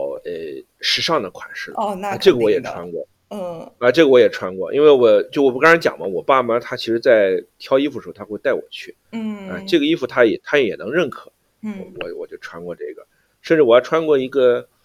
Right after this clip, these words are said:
Speaker 1: 不光是灰色儿的，还有一个就是蓝色儿的，天蓝色儿的我也穿过，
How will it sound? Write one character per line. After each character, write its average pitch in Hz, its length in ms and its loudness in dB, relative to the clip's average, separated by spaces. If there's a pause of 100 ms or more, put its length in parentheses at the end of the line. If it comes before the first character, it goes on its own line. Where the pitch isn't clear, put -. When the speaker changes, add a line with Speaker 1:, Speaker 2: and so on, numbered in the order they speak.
(560)
Speaker 1:
不 160 120 0
光 175 160 4
是 175 100 -6
灰 196 200 -2
色 - 140 -8
儿 - 160 -18
的， - 140 -20
还 117 160 -4
有 151 60 0
一 156 40 -4
个 160 180 -6 (320)
就 117 140 -10
是 104 180 -8 (580)
蓝 117 260 -4
色 - 120 -8
儿 - 80 -6
的， - 60 -20
天 233 200 0
蓝 165 160 4
色 - 120 -10
儿 - 60 -14
的 65 80 -16
我 80 120 -4
也 80 80 -8
穿 - 260 -18
过， 71 200 -16